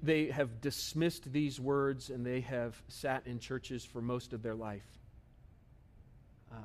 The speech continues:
I believe, God, you want to speak to them, not to point a finger of accusation, but to try to liberate them and to have them more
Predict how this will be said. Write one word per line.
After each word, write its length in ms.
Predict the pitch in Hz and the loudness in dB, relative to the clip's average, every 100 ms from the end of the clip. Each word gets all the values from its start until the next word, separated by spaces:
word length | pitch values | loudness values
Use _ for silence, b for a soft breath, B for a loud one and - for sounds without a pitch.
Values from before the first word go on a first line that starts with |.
| 107 | -6
I 140 | 135 143 | 0 2
believe, 380 | 139 147 139 | 4 4 4
God, 200 | 143 120 110 | 2 -2 -2
you 160 | 143 | 0
want 160 | 139 139 | 2 0
to 40 | |
speak 340 | 127 - 135 - | -2 -4 -4 -4
to 80 | 123 | -4
them, 200 | 120 120 | -2 0
not 280 | 151 170 - - | 2 2 -2 -12
to 200 | - 127 113 B B | -4 -4 -4 B B
point 220 | - 165 151 | -2 2 2
a 20 | |
finger 360 | - 156 143 | 0 2 2
of 100 | 131 | 4
accusation, 720 | 139 139 135 120 135 - 120 113 | 2 2 -2 0 0 0 -6 0
but 240 | 120 - | -2 -2
to 140 | - 123 | -8 -6
try 260 | - 156 | 0 2
to 80 | 151 | 2
liberate 540 | 131 147 127 113 98 | 4 2 2 -4 -4
them 200 | 104 98 95 - - - - - - - - - - - - - - - - - - | -8 -8 -10 -18 -20 -20 -20 -20 -20 -20 -20 -20 -20 -20 -20 -20 -20 -20 -20 -20 -16
and 300 | 113 120 117 | -10 -6 -6
to 340 | - 131 123 120 - - - - - | -4 -2 -2 -4 -12 -20 -20 -20 -20
have 380 | - - 165 139 | -8 2 2 4
them 160 | 143 139 | 2 4
more 420 | 139 151 165 | 4 6 6